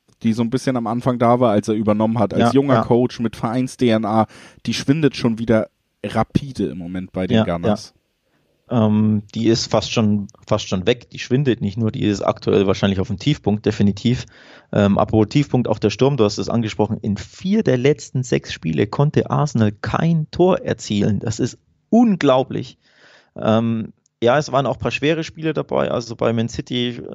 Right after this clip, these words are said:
Speaker 2: null eins verloren, ähm, gegen Leicester null eins verloren, Leicester auch richtig stark drauf. Aber dann auch ein null null gegen Leeds,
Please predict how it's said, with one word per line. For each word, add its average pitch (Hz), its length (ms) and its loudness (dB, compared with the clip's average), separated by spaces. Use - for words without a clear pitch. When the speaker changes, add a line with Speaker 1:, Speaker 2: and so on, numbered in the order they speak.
Speaker 2:
null 120 220 2
eins 113 240 0
verloren, 113 560 2
ähm, 107 240 4
gegen 107 220 0
Leicester 120 380 2
null 117 120 0
eins 117 160 0
verloren, 110 300 2
Leicester 113 280 -2
auch 104 180 0
richtig 120 360 -6
stark 101 260 0
drauf. 117 480 0
Aber 107 220 2
dann 113 160 2
auch 120 180 2
ein 120 100 -2
null 120 180 0
null 127 160 0
gegen 113 220 -2
Leeds, 151 500 -6